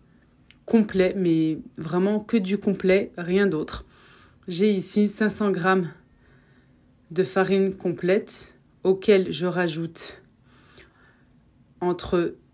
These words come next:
trois cent cinquante et quatre cents millilitres d'eau, bien sûr de l'eau tiède, de, du sel, de la levure boulangère et j'ai, euh, trente millilitres d'huile,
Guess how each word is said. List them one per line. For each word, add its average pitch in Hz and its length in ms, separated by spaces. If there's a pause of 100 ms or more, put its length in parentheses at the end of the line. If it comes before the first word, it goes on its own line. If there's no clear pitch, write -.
(440)
trois 185 240
cent 190 180
cinquante 196 500
et 175 60
quatre 180 220
cents 185 460
millilitres 175 680
d'eau, 180 380
bien 165 140
sûr 165 200
de 156 120
l'eau 165 220
tiède, 190 580 (880)
de, 151 760 (720)
du 147 160
sel, 247 400 (240)
de 160 160
la 160 120
levure 170 680
boulangère 165 840 (420)
et 196 340
j'ai, 185 640
euh, 180 60
trente 208 420
millilitres 190 720 (1300)
d'huile, 175 560